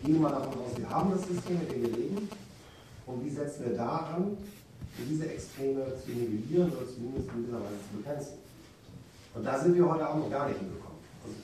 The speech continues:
ganz viele Probleme benannt worden, Erklärungsansätze, die auch sehr clever sind, aber einen Lösungsansatz gab's hier noch gar keinen. Ich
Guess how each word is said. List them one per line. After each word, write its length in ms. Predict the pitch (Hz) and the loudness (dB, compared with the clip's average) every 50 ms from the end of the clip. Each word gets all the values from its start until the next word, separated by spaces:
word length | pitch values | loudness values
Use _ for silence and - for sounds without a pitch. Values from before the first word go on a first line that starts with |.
| - - | -14 -10
ganz 160 | - 113 113 - - | -8 -6 -6 -6 -6
viele 120 | 104 95 - | -6 -8 -6
Probleme 360 | 95 - - 143 175 202 220 208 190 190 | -4 -2 2 4 6 6 6 4 2 2
benannt 280 | 190 190 185 180 170 160 | 2 2 2 2 2 0
worden, 480 | 160 160 165 165 170 175 - 107 104 101 | 0 0 -2 0 2 2 4 4 2 0
Erklärungsansätze, 1160 | 98 95 - - - 156 180 208 208 208 - 185 175 165 160 165 160 - - 175 175 170 - - - - - - - - | -2 -2 -4 -4 4 8 8 8 8 6 4 2 2 2 2 2 0 -2 0 2 2 2 2 0 -4 -10 -12 -14 -12 -6
die 80 | 139 135 | -4 -2
auch 140 | 139 - - | -2 -2 -2
sehr 160 | - - - | -4 -4 -2
clever 240 | 139 156 175 202 202 196 | 0 2 4 4 4 2
sind, 200 | 196 214 208 196 - - - - - - - - - - - - - - - - | 2 0 -2 -4 -4 -8 -10 -10 -10 -12 -12 -14 -16 -20 -20 -20 -20 -18 -8 -4
aber 240 | 127 123 117 101 | -2 0 2 2
einen 80 | - - | 6 6
Lösungsansatz 880 | 175 214 233 214 196 - - 110 113 113 - - - - - - - 120 | 8 8 8 6 4 2 2 0 -2 -2 -2 -2 -4 -4 -6 -8 -8 -8
gab's 320 | 120 117 - - - - | -8 -8 -8 -10 -10 -6
hier 300 | 139 143 143 143 143 139 143 - - - - - - - - - - - - - - - - - | -4 -2 -2 -2 -2 -4 -6 -10 -14 -16 -20 -20 -20 -20 -20 -18 -18 -18 -18 -20 -20 -20 -12 -8
noch 160 | 117 113 - | -6 -4 -2
gar 160 | 147 - - | 0 0 0
keinen. 240 | - 98 98 - 120 | 0 0 0 -2 -2
Ich 160 | 117 - - | -2 -4 -6